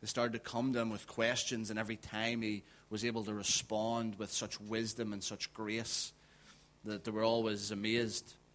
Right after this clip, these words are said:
In fact, there's times where it says that he, that he shut them up and they never asked another question.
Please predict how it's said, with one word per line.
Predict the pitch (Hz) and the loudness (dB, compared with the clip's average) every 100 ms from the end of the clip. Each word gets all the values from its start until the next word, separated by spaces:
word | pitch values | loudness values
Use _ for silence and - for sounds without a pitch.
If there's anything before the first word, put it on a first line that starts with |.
| - - - - - | -20 -20 -20 -20 -20
In | 98 | -2
fact, | 117 113 | 2 2
there's | 110 - | 0 -2
times | 110 110 104 | 0 0 -2
where | |
it | 101 | -4
says | 107 101 | -2 -2
that | 98 | -4
he, | 98 90 - - | -6 -8 -16 -8
that | 104 | -6
he | 98 | -2
shut | - 107 | -2 -2
them | 98 98 | -2 -2
up | - - - - - | -2 -8 -20 -20 -14
and | 104 | -4
they | |
never | 101 98 | -4 0
asked | 92 101 107 - 101 | 2 2 0 -6 -8
another | 98 95 | -8 -8
question. | - 98 107 - 120 | -6 -2 -2 -2 -8